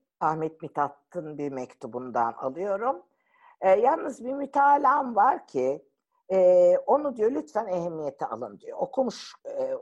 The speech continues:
müsveddesini, Muhazzarat'ın baştan sona kadar. O da Calibe ile Süt biraderinin arasındaki münasebeti mel'una nedir? Yani o mel'unedir, pardon. E, yani o romandaki bir ilişkiye müdahale ediyor Ahmet Mithat.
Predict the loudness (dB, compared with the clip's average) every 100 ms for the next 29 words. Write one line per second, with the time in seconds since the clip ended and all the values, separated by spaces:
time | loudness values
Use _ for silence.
0 | -12 -20 _ -12 -12 -18 _ -16 -10 -10
1 | -8 -14 -14 -16 -8 -8 -8 -4 -4 -4
2 | -10 -10 -12 -4 -4 -4 _ _ -20 _
3 | -2 2 2 4 4 4 2 -4 2 2
4 | 2 2 2 0 -6 -6 -6 -2 2 4
5 | 4 2 0 -2 -2 0 0 -2 -10 -6
6 | -6 -6 -10 -2 0 0 -4 -10 -10 -4
7 | -2 -2 -2 -2 -4 -8 -16 _ _ _
8 | _ _ 2 2 0 0 0 2 0 0
9 | -6 -6 -10 -16 _ -8 -8 -12 -20 _
10 | _ -4 -2 0 -2 -2 -8 -12 _ _
11 | _ -2 -2 -4 _ -2 0 0 -2 -4
12 | -8 -8 -8 -12 -12 -16 _ -2 0 0
13 | -4 _ _ -12 -2 2 4 6 4 2
14 | -6 -10 -14 -16 _ -20 -10 -10